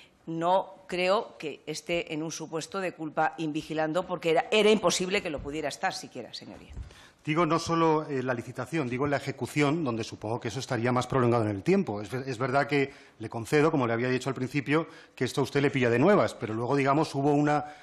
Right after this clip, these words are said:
Speaker 2: un recorrido en, en el, la evolución de esas obras. Quizá, ¿no? Quizá, siendo usted el cargo que era en ese momento, eh, tenía usted una obligación de, de vigilar, ¿o no lo cree, señora ministra?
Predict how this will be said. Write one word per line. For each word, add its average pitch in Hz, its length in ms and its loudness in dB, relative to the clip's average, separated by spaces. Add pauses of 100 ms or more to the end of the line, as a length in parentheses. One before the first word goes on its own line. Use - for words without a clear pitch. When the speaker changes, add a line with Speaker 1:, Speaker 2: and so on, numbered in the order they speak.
(140)
Speaker 2:
un 135 120 2
recorrido 147 720 4
en, 123 360 -2
en 123 160 -6
el, 117 240 -4
la 120 100 -2
evolución 117 400 -2
de 127 60 4
esas 135 240 0
obras. 151 340 4 (360)
Quizá, 143 640 2 (120)
¿no? 117 200 -2
Quizá, 131 360 0
siendo 127 260 -2
usted 127 160 -4
el 120 60 -6
cargo 127 400 0 (360)
que 131 100 2
era 139 120 4
en 120 60 4
ese 123 140 0
momento, 139 560 4 (320)
eh, 123 260 2
tenía 131 220 2
usted 139 180 0
una 139 120 4
obligación 131 500 4
de, 123 120 4
de 120 360 -4
vigilar, 147 600 2 (100)
¿o 127 100 0
no 135 140 6
lo 131 100 4
cree, 107 200 0
señora 113 340 0
ministra? 110 420 -2